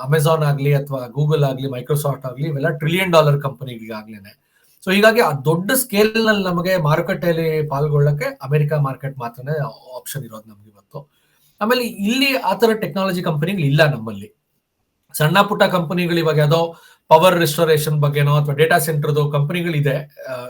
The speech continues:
ಕಂಪನಿಗಳು ಕಟ್ತಾ ಇದೀವಿ ನಾವಿನ್ನ ಭಾರತದಲ್ಲಿ. ಆದ್ರೆ ಲಿಸ್ಟೆಡ್ ಸ್ಪೇಸ್ ನಲ್ಲಿ ಇಷ್ಟು ದೊಡ್ಡ ಕಂಪನಿಗಳು ನಮ್ಮಲ್ಲಿಲ್ಲ.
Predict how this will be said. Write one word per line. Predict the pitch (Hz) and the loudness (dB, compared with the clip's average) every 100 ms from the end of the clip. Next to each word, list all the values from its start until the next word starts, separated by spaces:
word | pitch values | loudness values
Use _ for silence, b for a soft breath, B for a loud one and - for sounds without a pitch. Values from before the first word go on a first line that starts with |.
| - | -10
ಕಂಪನಿಗಳು | 147 151 175 180 | -6 -4 -2 -4
ಕಟ್ತಾ | 165 151 147 196 | -4 -4 2 2
ಇದೀವಿ | 165 139 | 2 -4
ನಾವಿನ್ನ | 131 131 | -4 -6
ಭಾರತದಲ್ಲಿ. | 131 127 143 120 117 - B B B - | -6 -6 -8 -10 -12 -14 B B B -8
ಆದ್ರೆ | 185 | -4
ಲಿಸ್ಟೆಡ್ | 170 151 - 247 | -2 -2 4 4
ಸ್ಪೇಸ್ | 214 - 202 - | 4 -2 -4 -2
ನಲ್ಲಿ | 202 190 | -4 -2
ಇಷ್ಟು | 190 147 220 | -4 -4 -4
ದೊಡ್ಡ | 175 156 | -4 -4
ಕಂಪನಿಗಳು | 175 170 151 156 196 | -2 -4 -2 -4 -4
ನಮ್ಮಲ್ಲಿಲ್ಲ. | 233 151 139 120 110 98 | -2 0 -2 -4 -10 -16